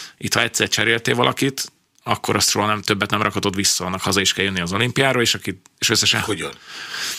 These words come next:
Speaker 1: Hát úgy van, hogy tizennégyen lakhatnak az olimpiai
Speaker 2: Igen.
Speaker 1: faluban.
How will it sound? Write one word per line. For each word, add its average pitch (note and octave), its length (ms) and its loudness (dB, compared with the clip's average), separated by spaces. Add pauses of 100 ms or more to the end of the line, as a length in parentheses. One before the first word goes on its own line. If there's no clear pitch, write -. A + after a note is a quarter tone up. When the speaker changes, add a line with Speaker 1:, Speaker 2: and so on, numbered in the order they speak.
(160)
Speaker 1:
Hát - 120 0
úgy D#3+ 60 6
van, D3+ 100 4
hogy A#2+ 80 4
tizennégyen B2 500 4
lakhatnak G2+ 380 0
az F2+ 100 2
olimpiai G2+ 300 2
Speaker 2:
Igen. F#2+ 120 -2
Speaker 1:
faluban. E2 400 0